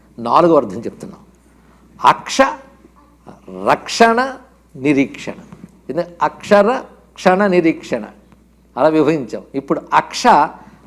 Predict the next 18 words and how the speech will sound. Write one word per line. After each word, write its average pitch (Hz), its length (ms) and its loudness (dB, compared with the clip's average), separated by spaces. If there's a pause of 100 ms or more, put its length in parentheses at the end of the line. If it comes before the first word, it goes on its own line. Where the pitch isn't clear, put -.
రక్షణ 156 760 0 (280)
నిరీక్షణ 233 720 6 (280)
రక్షం. - 400 2 (600)
అక్షములు 247 560 4
అంటే 185 180 2
ఇంద్రియములు, 135 880 -2 (1600)
ఇంద్రియాలను 240 500 4
రక్షించుకోవడం. 175 600 0 (420)
అవునండి, 151 280 -4
రోజు 156 280 2
మేత 147 240 0
వేస్తుంటాను, 147 520 -2
ఇండియాలో 143 320 -2
స్నానం 143 380 -4
చేస్తుంటానండి. 135 720 0 (400)
అది 160 180 6
కాదు 208 300 8
రక్షించుకోవడం, 156 680 2